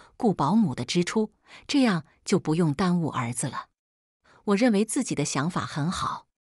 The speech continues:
并且还打算未来通过这种方式养老。可没过多久，保姆就提出意见了。他说让我给他涨一千元工资，原因是我现在属于病人，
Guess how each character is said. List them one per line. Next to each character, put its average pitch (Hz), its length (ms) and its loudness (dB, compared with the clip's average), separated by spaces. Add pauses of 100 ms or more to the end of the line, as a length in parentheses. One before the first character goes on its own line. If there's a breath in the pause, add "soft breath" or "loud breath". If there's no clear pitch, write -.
(360)
并 208 180 4
且 165 180 2
还 175 180 0
打 123 180 -2
算 156 300 0 (240 loud breath)
未 208 120 6
来 156 200 2
通 196 240 0
过 185 100 4
这 202 180 0
种 127 160 -4
方 165 220 -2
式 165 180 -2
养 135 280 -2
老。 - 300 -4 (420 loud breath)
可 190 160 2
没 170 180 4
过 190 160 2
多 285 220 0
久， 127 340 -6 (380 soft breath)
保 208 200 4
姆 175 240 4
就 151 200 0
提 - 180 -4
出 208 160 -2
意 208 180 0
见 135 240 -2
了。 - 180 -12 (460 loud breath)
他 175 120 0
说 170 280 0 (200 loud breath)
让 180 220 2
我 170 100 2
给 147 120 -2
他 165 200 -2
涨 123 260 -2
一 190 160 0
千 240 260 0
元 143 200 0
工 190 200 2
资， 202 280 -2 (400 loud breath)
原 185 200 6
因 240 200 4
是 214 160 0
我 135 140 -2
现 180 220 0
在 151 240 0
属 131 260 -4
于 143 120 0
病 226 260 2
人， 127 280 -6